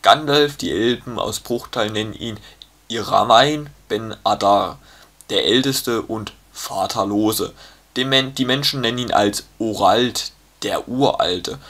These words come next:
und die Zwergen als Vorn, der aus ferner Vergangenheit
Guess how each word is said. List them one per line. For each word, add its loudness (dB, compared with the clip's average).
und -8
die -2
Zwergen 4
als -2
Vorn, 2
der 6
aus 4
ferner 2
Vergangenheit 0